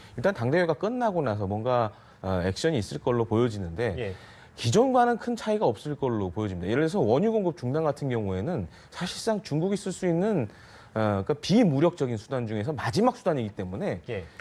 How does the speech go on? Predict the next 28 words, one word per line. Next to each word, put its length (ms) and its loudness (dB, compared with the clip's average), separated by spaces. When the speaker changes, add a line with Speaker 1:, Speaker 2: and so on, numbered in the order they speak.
Speaker 1:
이건 220 0
거의 220 2
최후의 400 0
카드라고 600 -2
보고 220 0
있고요. 440 -6
Speaker 2:
예. 120 -6
Speaker 1:
다만 500 0
이제 300 2
이 520 -4
유엔 200 2
안보리에서 960 0
제재를 1160 0
뭐 80 -4
지금보다 580 2
조금 380 -2
더 220 -2
원유 360 2
중단을 380 0
제외한 500 2
다른 320 -2
것들을 300 -2
또 180 0
이제 160 -2
할 140 -2
가능성이 320 -2
있기 140 -8
때문에, 500 -4